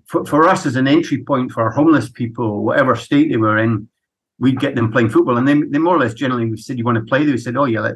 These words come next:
let's, let's, let's play. Why not? We're not doing anything else." And so then, then the incentive was, okay,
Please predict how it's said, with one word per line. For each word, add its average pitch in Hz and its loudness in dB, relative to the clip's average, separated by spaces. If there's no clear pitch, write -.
let's, 117 -10
let's, 123 -14
let's 117 -10
play. 131 -4
Why 104 -6
not? 113 -4
We're 117 -6
not 120 -4
doing 117 -4
anything 113 0
else." 101 -6
And 147 4
so 160 2
then, 170 4
then 170 2
the 160 6
incentive 151 0
was, 127 -4
okay, 127 -2